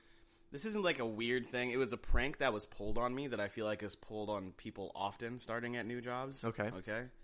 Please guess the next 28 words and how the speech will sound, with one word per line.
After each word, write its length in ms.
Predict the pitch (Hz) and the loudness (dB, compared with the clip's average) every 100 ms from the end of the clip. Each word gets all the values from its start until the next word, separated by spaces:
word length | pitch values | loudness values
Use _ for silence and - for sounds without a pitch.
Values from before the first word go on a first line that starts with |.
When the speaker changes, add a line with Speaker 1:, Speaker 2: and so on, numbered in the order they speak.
| - - - - - - | -20 -18 -16 -16 -18 -6
Speaker 1:
So, 300 | - 120 110 | 0 2 4
like, 320 | 110 104 - - | 2 2 -2 -2
and, 220 | 117 110 | 0 0
uh, 200 | 101 110 | 0 0
the, 220 | 98 101 82 71 - - - 104 | 0 -4 -6 -12 -20 -20 -16 -8
the 80 | 117 | -4
place 260 | 135 123 120 | 2 4 8
I 140 | 120 | 8
work 240 | 113 107 | 6 2
at, 240 | 104 104 90 | 2 2 2
I 120 | 104 | 0
have 200 | 104 101 | 0 -2
to 80 | 104 | -2
go 140 | 104 | 0
down 220 | 98 98 98 | 0 0 -2
to 160 | 98 | -8
a 40 | 92 | -8
storage 520 | 98 92 95 95 - | -6 -6 -6 -8 -10
room 260 | 101 95 90 | -6 -6 -6
and, 280 | 85 82 - - | -8 -10 -12 -10
uh, 260 | 85 71 73 - | -10 -8 -12 -8
get 200 | 101 90 - - | -6 -6 -8 -14
different 280 | 101 98 87 | -10 -10 -8
types 280 | 95 95 92 | -6 -6 -8
of 80 | 76 73 | -12 -10
liquors 500 | 95 95 92 92 80 | -10 -6 -8 -8 -8
and, 240 | 82 90 82 | -8 -8 -8
like, 280 | 85 - | -10 -12